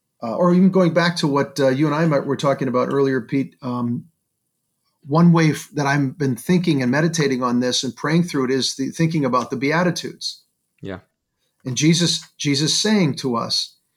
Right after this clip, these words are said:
Speaker 1: "This is the kingdom life. This is the life of the king." Okay, what is that?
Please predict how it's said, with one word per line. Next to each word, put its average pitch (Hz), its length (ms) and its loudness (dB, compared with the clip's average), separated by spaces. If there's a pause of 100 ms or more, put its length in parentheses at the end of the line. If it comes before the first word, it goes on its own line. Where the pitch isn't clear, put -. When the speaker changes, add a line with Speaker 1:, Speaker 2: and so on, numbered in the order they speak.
(480)
Speaker 1:
"This 160 300 2
is 185 140 0
the 196 100 2
kingdom 165 640 2
life. 139 380 -2
This 147 180 -2
is 170 120 0
the 165 80 0
life 127 320 0
of 135 60 -8
the - 60 -4
king." 165 380 -2
Okay, 151 240 -2
what 156 240 2
is 190 180 0
that? - 280 -12